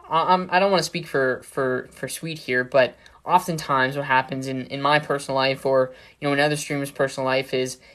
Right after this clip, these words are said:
you know, they deal with something and, and emotions offline for so long. He's feeling this way. He's feeling like his,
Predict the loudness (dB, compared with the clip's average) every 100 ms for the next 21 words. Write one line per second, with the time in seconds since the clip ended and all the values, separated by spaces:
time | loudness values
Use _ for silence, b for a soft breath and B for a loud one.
0 | b -2 0 2 4 2 0 -2 -2 -4
1 | -6 -6 -4 -4 0 0 0 -6 -8 -2
2 | 0 0 0 -2 -2 -6 -2 0 0 -2
3 | -4 -6 -8 -2 0 0 -2 0 -2 -2
4 | -4 0 2 2 0 -2